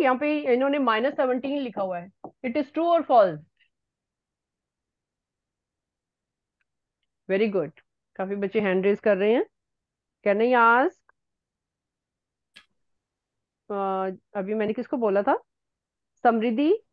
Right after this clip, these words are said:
समृद्धि of seventh है। Can you tell me बच्चे? Have you found?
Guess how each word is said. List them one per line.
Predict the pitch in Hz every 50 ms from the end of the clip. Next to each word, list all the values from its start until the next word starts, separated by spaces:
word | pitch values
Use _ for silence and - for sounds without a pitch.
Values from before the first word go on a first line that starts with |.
| _ _ _ _ _ _ _
समृद्धि | - 226 220 226 240 214 269
of | 269 277 269
seventh | - 277 247 240 262 262 277
है। | 277 311 480 - _ -
Can | 277 240 233
you | 240 233 254
tell | 240 240 233
me | 294 311 302
बच्चे? | 311 - 359 370 427 427 _ _ _ _ _ _ _ _ _ _ _ _ _ _ _ _ _ _ _ _ - 214
Have | 208 196
you | 208 226
found? | 226 - 226 208 214 269 415